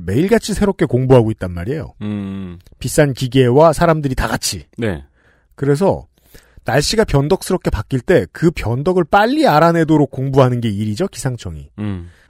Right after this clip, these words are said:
Speaker 1: 올해도 심각한 이상기후입니다. 원래 예정되어 있었던 장마가 지금 중부지방은 거의 스킵하고 있습니다. 남부지방은 예상됐던 것보다 더 많이 비가 왔고요.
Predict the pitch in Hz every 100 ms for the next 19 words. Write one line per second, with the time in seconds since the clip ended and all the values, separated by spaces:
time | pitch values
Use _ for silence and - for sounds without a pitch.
0 | _ _ 127 190 226 240 - 240 247 -
1 | 226 147 190 165 170 190 135 143 80 -
2 | 110 139 185 170 107 131 185 208 185 175
3 | 156 160 151 165 165 135 117 127 127 117
4 | 156 196 - _ _ - 143 170 143 139
5 | 160 190 175 165 175 190 147 - 127 165
6 | 180 143 - - - - 285 196 127 127
7 | 127 202 95 65 _ 120 175 220 - 185
8 | 170 214 302 - 127 185 262 240 156 -
9 | 233 226 220 220 - 143 254 254 151 131
10 | 104 90 110 87 69